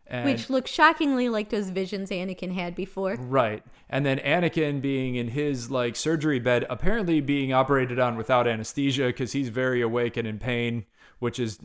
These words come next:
Speaker 1: you know, just not very nice, <laughs> but whatever. Um, and so Leia has her twins. She names them Luke and, uh, I'm
Speaker 2: All right.
Speaker 1: sorry. Padme has her twins. She names them Luke and Leia.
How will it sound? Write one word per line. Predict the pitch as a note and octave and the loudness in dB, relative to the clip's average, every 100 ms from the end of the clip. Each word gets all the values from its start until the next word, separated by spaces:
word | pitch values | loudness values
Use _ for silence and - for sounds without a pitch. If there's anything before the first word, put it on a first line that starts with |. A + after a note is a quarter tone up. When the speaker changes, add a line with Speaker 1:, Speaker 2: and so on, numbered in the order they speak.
| - | -18
Speaker 1:
you | C#3+ A#2+ | -10 -6
know, | G#2 G#2+ F#2+ | -4 -6 -8
just | G#2 A#2 - _ _ _ _ _ _ - | -10 -12 -12 _ _ _ _ _ _ -10
not | A#2+ | -4
very | A#2 A2 | -2 0
nice, | A#2+ C#3 - | 2 2 0
<laughs> | - | 0
but | B2 | 0
whatever. | B2 D3 C3 C#3+ C#3+ - - - | 4 6 6 2 0 -6 -12 0
Um, | C#3+ C#3+ C3+ - | 2 2 0 -2
and | D3+ | 0
so | - D#3+ | 6 8
Leia | D3 D#3 F3 D#3+ | 8 6 6 4
has | E3 D3+ | 4 2
her | D3 | -2
twins. | C#3+ - C3+ C3+ C3+ B2 | -6 -4 -2 -2 -4 -6
She | - C#3+ | -6 -4
names | C#3 C3 C3+ A#2+ | -2 -2 -4 -4
them | C3 B2 | -4 -2
Luke | B2+ B2+ | -2 -2
and, | B2+ B2 - | -6 -8 -10
uh, | |
I'm | B2 A#2+ | -8 -2
Speaker 2:
All | A3+ | -2
right. | D#3 | -2
Speaker 1:
sorry. | A#2 - _ _ - C4 | -4 -8 _ _ -6 -4
Padme | - F3+ E3+ D#3 | 2 2 4 2
has | D3 C#3+ | 2 2
her | C#3 | 0
twins. | A#2+ B2 A#2+ A#2+ | -2 -4 -4 -6
She | B2+ | -6
names | A#2 C3 A#2 | -4 -4 -4
them | B2 | -4
Luke | A#2+ B2+ | -2 -4
and | C3+ A#2 | -4 -4
Leia. | A2 A2 A2 | -4 -4 -6